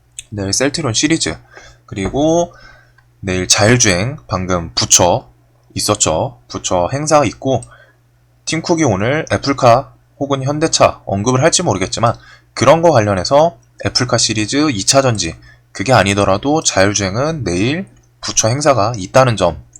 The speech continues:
그리고서 제넨셀, 그린 뉴딜은 이제 이십 일까지 보는 거고 제넨셀은 주가는 높은데 좀 내일 조정 주는 자리. 그 외에 이제 씨엠오랑 콜드체인은 다음 달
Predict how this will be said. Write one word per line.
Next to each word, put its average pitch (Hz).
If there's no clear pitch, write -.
그리고서 104
제넨셀, 110
그린 127
뉴딜은 135
이제 98
이십 110
일까지 117
보는 110
거고 113
제넨셀은 135
주가는 185
높은데 127
좀 120
내일 98
조정 107
주는 101
자리. 110
그 107
외에 107
이제 98
씨엠오랑 143
콜드체인은 143
다음 117
달 87